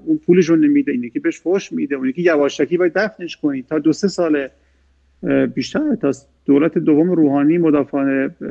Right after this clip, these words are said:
حرم اینا مخفیانه دفن می‌شدن. آخه یعنی چی؟ مثلاً واقعاً چیز عجیبیه. من واقعاً موندم که چی بگم. یعنی کسی که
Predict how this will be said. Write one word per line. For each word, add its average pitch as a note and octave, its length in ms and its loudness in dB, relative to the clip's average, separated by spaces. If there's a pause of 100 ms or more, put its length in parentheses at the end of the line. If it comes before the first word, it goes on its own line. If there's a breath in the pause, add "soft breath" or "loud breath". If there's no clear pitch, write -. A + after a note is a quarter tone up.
(1080)
حرم D3 400 0
اینا F3+ 420 0 (220)
مخفیانه F#3+ 420 0
دفن D4 260 -2
می‌شدن. B2+ 460 0
آخه D3 140 -4
یعنی E3 220 2
چی؟ E3+ 300 -2 (960)
مثلاً D3+ 360 -2
واقعاً F#3 180 -2
چیز F#3 180 -4
عجیبیه. G3 640 0
من C#3 140 -2
واقعاً D3 400 0
موندم D3+ 380 2
که E3 120 -4
چی D3 160 0
بگم. A2 320 0 (600 soft breath)
یعنی C#3 240 4
کسی F3 300 0
که E3+ 240 4